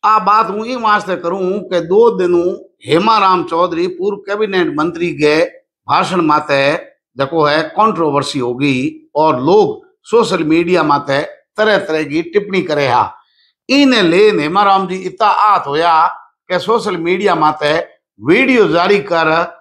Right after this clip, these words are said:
और आत होने वाले लोगों खेद प्रकट कियो कि मारे शब्दों, मारी भावनाओं अगर किने भी की तरीके की, आ, खेद पहुंची है, तकलीफ पहुंची है, तो मैं खेद प्रकट करूं, क्षमा प्र-,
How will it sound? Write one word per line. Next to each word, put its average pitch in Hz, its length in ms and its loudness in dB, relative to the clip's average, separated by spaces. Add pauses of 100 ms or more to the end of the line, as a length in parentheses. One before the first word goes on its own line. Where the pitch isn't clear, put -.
(300)
और 208 480 0
आत 262 280 4
होने 160 240 -4
वाले 180 260 -2
लोगों 170 360 -6 (560)
खेद 240 320 4
प्रकट 160 340 -8
कियो 151 220 -2 (380)
कि 160 80 -6
मारे 147 380 2
शब्दों, 190 400 0 (480)
मारी 175 260 2
भावनाओं 160 680 0 (400)
अगर 226 220 2
किने 247 360 -2
भी 151 220 2 (640)
की 247 160 0
तरीके 196 400 0
की, 185 480 -4 (260)
आ, 151 220 0 (120)
खेद 233 380 2
पहुंची 185 320 -6
है, 170 320 0
तकलीफ 202 460 -4
पहुंची 185 340 -6
है, 165 220 4
तो - 460 -4
मैं 165 340 0 (140)
खेद 190 300 0
प्रकट 160 300 -4
करूं, 156 340 2
क्षमा - 560 -2
प्र-, 160 240 -2